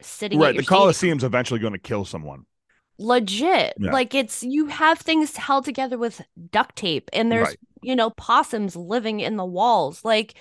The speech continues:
Speaker 2: <laughs>
Speaker 1: let's
Speaker 2: Right.
Speaker 1: not, let's call a spade a spade here. People
Speaker 2: Right.
Speaker 1: don't feel safe. Like, they're gonna get hurt by the actual physical structure.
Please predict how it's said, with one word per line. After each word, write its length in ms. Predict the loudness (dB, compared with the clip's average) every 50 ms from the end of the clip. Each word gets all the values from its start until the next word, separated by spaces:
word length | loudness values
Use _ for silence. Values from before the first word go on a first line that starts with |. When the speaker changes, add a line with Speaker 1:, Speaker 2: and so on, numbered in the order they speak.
| -20 -16 -14
Speaker 2:
<laughs> 260 | -14 -14 -14 _ -16
Speaker 1:
let's 400 | -10 -2 0 0 0 0 -2 -2
Speaker 2:
Right. 80 | 0 0
Speaker 1:
not, 520 | 2 2 2 2 2 2 0 0 -2 -4 _ _ _ _ _ _ _ _ _ _ _ -20 -20 -20 -20 -18 -14 -10
let's 300 | -4 -4 -4 -4 -4 -10
call 300 | -12 -4 2 4 4 4
a 40 | 4
spade 280 | 2 0 -2 -2 -2 -2
a 60 | -2
spade 360 | -4 -2 -2 0 0 0 -2
here. 240 | -2 -2 -2 -2 -2
People 320 | -2 -6 -8 -6 -4 -2
Speaker 2:
Right. 60 | 0 2
Speaker 1:
don't 240 | 2 0 -2 -4 -10 -20 _ _
feel 560 | -12 -6 -2 -2 0 0 0 0 -2 -4 -6 -12 _ _ -16
safe. 600 | -14 -10 -4 0 2 2 2 2 -2 -6 -6 -4
Like, 200 | -2 -2 -2 0
they're 160 | 0 0 0 2
gonna 200 | 0 0 0 0
get 240 | 0 0 -2 -2 -2 -6
hurt 340 | -10 -6 -2 -2 -2 -2 0
by 180 | 0 0 0 0
the 180 | -4 -8 -10 -6
actual 420 | -6 -6 -6 -6 -8 -6 -6 -6
physical 400 | -6 -6 -6 -6 -6 -6 -8 -8
structure. 1040 | -8 -8 -10 -10 -12 -12 -8 -2 0 0 0 0 -2 -8 -6 -4 -6 -6 -6 -8 -12